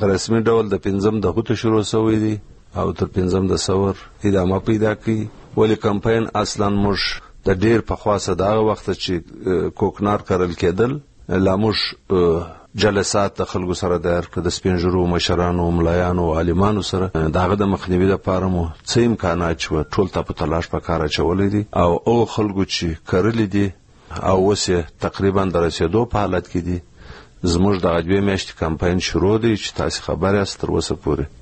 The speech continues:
په حدود د شپاړس زره جریبه مځکه د کوکنارو موږ ماته کړې ده، چې ښه مثال یې موږ تریخ ناور ویلی سو، چې هغه، اه، تقریباً د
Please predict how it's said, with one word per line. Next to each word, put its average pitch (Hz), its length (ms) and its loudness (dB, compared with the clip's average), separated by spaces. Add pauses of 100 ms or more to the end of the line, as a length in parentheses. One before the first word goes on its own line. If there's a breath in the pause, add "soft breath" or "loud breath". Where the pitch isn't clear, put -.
په 90 80 2
حدود 85 360 0 (160)
د 78 160 0 (380)
شپاړس 98 480 0
زره 73 180 0
جریبه 80 400 -2
مځکه 92 380 -2 (320)
د 90 40 0
کوکنارو 92 680 0 (180)
موږ 95 200 4
ماته 90 300 0
کړې 92 360 2
ده، 76 80 0
چې - 160 -8
ښه 95 100 0
مثال 92 400 0
یې 92 120 0
موږ 87 120 -2 (100)
تریخ 104 240 0
ناور 87 260 2
ویلی 82 400 2
سو، 80 160 -4
چې - 200 -2
هغه، 78 340 0 (340)
اه، 82 200 0 (100)
تقریباً 90 600 0
د 82 60 2